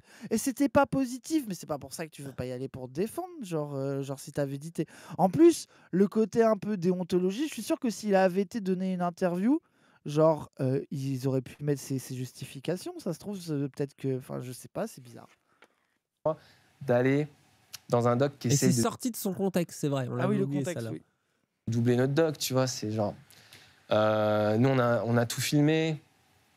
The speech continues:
Speaker 3: Ouais.
Speaker 2: Bon, par principe, j'avais pas envie d'être dans ce doc.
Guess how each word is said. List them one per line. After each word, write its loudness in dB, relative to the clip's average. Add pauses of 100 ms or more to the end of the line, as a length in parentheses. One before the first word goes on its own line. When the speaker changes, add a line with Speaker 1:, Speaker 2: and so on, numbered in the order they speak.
(560)
Speaker 3:
Ouais. 0 (420)
Speaker 2:
Bon, 2 (160)
par 2
principe, 2 (400)
j'avais 2
pas 0
envie 2
d'être 2
dans -2
ce -6
doc. -6